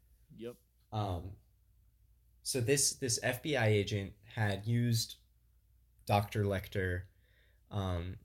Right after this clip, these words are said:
Speaker 2: as a consultant on a lot of cases, and, uh, and then eventually was the one who arrested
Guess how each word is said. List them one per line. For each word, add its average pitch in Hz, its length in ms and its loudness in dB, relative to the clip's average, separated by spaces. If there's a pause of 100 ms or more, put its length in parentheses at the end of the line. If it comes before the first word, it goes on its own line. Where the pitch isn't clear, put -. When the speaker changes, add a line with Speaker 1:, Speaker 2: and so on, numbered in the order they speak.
(120)
Speaker 2:
as 104 260 4
a 107 60 2
consultant 110 680 0
on 101 140 -4
a 92 60 -2
lot 95 200 0
of 95 120 -2
cases, 95 840 0
and, 92 460 -2
uh, 55 320 -6 (580)
and 110 140 6
then 104 140 6
eventually 107 1000 2
was 104 480 4
the 110 100 -2
one 98 280 -2
who 104 360 -4
arrested 92 580 0